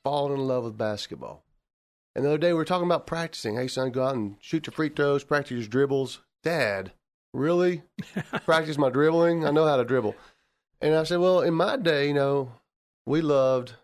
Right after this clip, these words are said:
Speaker 1: uh, Michael Jordan, and I know you like LeBron, and there's a hu-, bunch of other players." I said, "What do you think they would do if they said, 'Well, I'll start practicing tomorrow. I'll stop practicing today.'" And then next tomorrow, the next week, they go, "Well, I'll, I'll do it next week."
Speaker 2: Yeah.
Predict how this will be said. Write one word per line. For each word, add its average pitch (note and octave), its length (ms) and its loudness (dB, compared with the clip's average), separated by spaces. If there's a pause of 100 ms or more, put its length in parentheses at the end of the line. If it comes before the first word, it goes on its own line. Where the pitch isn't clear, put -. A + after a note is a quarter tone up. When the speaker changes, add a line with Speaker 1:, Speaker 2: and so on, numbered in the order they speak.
(260)
Speaker 1:
uh, A2+ 160 -2
Michael A#2+ 240 0
Jordan, B2 500 -2
and A#2 140 -2
I D3 60 0
know E3 120 2
you D#3 200 0
like C#3+ 220 0
LeBron, C3+ 600 -2
and A2+ 80 -2
there's A2 140 -4
a G#2+ 80 -4
hu-, B2 160 -8
bunch D#3+ 260 -2
of - 80 -2
other C#3+ 160 0
players." D#3 500 -4 (600)
I - 80 -4
said, E3+ 160 -2
"What F#3+ 120 -4
do C4+ 120 -2
you A#3 180 -2
think G3 260 -2
they E3+ 120 2
would C#3+ 220 -2
do B2+ 520 0
if A2+ 340 -4
they B2+ 120 -2
said, B2+ 220 -4
'Well, A3 200 0
I'll B3 220 -2
start - 380 -2
practicing G2 480 -8
tomorrow. G2 460 -8 (340)
I'll A#3 160 -4
stop - 580 -2
practicing B2+ 480 -4
today.'" G#2 460 -10 (600)
And F3+ 160 2
then G3 360 2
next D#3 340 -4
tomorrow, C#3 400 2
the A#2+ 60 0
next C3+ 200 -2
week, D3+ 140 0
they C#3+ 80 -4
go, E3 220 0
"Well, - 100 0
I'll, D#4 460 -2
I'll F4 160 -4
do E4+ 140 4
it - 60 0
next B2 280 -2
week." G#2+ 320 -4
Speaker 2:
Yeah. D3 220 -10